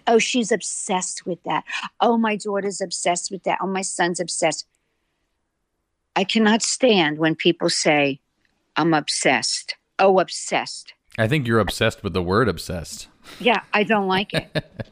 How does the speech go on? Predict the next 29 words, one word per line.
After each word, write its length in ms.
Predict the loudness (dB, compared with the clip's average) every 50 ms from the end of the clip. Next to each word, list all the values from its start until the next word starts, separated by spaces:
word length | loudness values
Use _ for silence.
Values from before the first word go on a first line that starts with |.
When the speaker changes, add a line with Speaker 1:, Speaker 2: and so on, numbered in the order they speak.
| _
Speaker 2:
<laughs> 400 | -18 -18 -18 _ _ _ _ -2
Speaker 1:
I 100 | -2 -2
don't 260 | 0 0 -4 -4 -4 -4
like 280 | -4 -4 -4 -4 -4
it. 160 | -4 -4 -4 -8 _ _ _ _ _ _ _ _ _ -8
Speaker 2:
Yeah. 420 | -4 0 2 4 4 4 2 0 0 -2
Speaker 1:
And 120 | -2 -2
you 80 | -2 -2 0
know 80 | 0
what 140 | 2 2 2
else? 420 | 2 2 0 -2 -4 -8 -14 -18 -20 _ _ _ _ _ _ _ _ _ _ -4
Um, 400 | -2 -2 -2 -2 -4 -4 -8 -12 _ _ _ _ _ _
people 360 | -10 -10 -8 -6 -4 -2 -2
always 360 | -2 -2 0 -2 -4 -4 -6
say, 560 | -4 0 0 2 2 2 2 2 0 -2 -6 _ _ _ _ _ _ _ _ _ _
uh, 460 | -6 -4 -2 0 0 0 0 -2 -2 -4 -8 _ _
what's 280 | -10 -10 -8 -6 -2
that 200 | 0 0 0 0
phrase 520 | -4 -8 -2 2 4 4 6 4 4 2 -2
that 140 | -6 -6
people 300 | -4 -4 -4 -2 0 2
always 200 | 4 4 4 2
say 140 | 2 2 4 4
when 120 | 4 4
they're 120 | 2 0
telling 380 | 0 0 0 0 2 2 2 2
a 80 | 2 0
story? 760 | -2 -4 -2 2 4 4 4 4 2 2 2 2 0 0 -6 _ _ _ _ _ _ _ _ _ _ _ _ _ _ _ _ _ _ _
Um, 520 | 2 2 4 4 4 4 4 2 0 -2